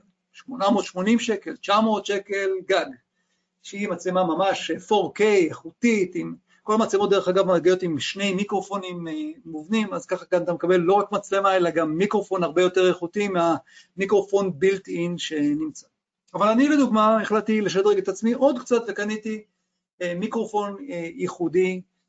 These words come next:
אה, קצת יותר, אה, איכותי. אז המגוון האפשרויות הוא גדול. אז ה-, הרעיון הוא לשים את המצלמה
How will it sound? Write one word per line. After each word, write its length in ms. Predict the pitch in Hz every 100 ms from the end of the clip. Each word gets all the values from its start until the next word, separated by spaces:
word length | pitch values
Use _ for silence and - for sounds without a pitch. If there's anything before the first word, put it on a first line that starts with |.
| _ 156
אה, 400 | 151 147 147 143 139 123 _ _ _ _ _ _ _ _
קצת 280 | - 170
יותר, 380 | 180 175 165 156
אה, 200 | 156 151
איכותי. 400 | 160 151 151 143 - _ -
אז 380 | 240 233 - _ _ _ _ _ _ _ _ _ _
המגוון 520 | - 202 - 233 233
האפשרויות 1040 | 220 208 202 185 190 185 180 185 180 175
הוא 120 | 170
גדול. 220 | 151 - - _ _ _ -
אז 100 | 185
ה-, 400 | 226 214 220 208
הרעיון 380 | 185 196 220 277
הוא 160 | 285 247
לשים 300 | - 254 262
את 100 | 214
המצלמה 560 | 269 - 185 196 226